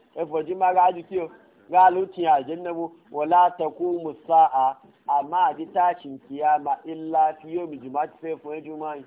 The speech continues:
E fo juma'a. Nga yi e fo na Annabi sallallahu alaihi wasallam ga lokacin dan bo ne zai ba addu'a. E za ga addu'a ba so ko ga gona. E fo juma'a. E fu yo na Annabi sallallahu alaihi wasallam gan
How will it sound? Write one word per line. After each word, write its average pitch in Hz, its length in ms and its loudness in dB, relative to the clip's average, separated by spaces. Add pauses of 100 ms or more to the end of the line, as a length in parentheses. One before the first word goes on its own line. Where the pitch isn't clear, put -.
(640)
E 185 120 0
fo 185 280 -8
juma'a. 208 540 -4 (840)
Nga 180 220 6
yi 175 80 -2 (140)
e 175 120 -4
fo 175 120 -6
na 170 160 -2
Annabi 170 240 -6
sallallahu 185 300 -2
alaihi 139 140 -2
wasallam 165 300 -8
ga 151 80 -4
lokacin 170 640 -8
dan 170 160 -6
bo 170 120 -8
ne 170 260 -8
zai 151 200 -10
ba 143 300 0
addu'a. 160 440 0 (440)
E 165 100 -6
za 160 120 -2
ga 180 200 2
addu'a 156 300 -2
ba 139 160 -4
so 123 80 -14
ko 160 160 -10
ga 156 180 2
gona. 131 300 -12 (1500)
E 185 120 0
fo 185 160 -10 (140)
juma'a. 208 520 -8 (1500)
E 180 140 0 (120)
fu 151 200 -12
yo 165 320 -6
na 180 320 -8 (360)
Annabi 165 320 -4
sallallahu 180 300 0
alaihi 139 140 -4
wasallam 165 400 -10
gan 185 280 -8